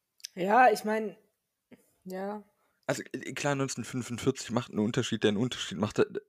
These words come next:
Speaker 2: <laughs> niemand wird was anderes sagen wollen, aber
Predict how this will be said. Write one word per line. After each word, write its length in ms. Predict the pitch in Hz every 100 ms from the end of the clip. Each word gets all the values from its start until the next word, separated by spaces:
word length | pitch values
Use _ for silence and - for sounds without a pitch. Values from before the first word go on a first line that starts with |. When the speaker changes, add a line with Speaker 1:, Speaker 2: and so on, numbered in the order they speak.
| _
Speaker 2:
<laughs> 200 | 143 -
niemand 340 | 165 147 123 123
wird 160 | 120
was 140 | 113 -
anderes 360 | 120 113 107
sagen 260 | 113 110 107
wollen, 200 | 113 113
aber 340 | - 104 101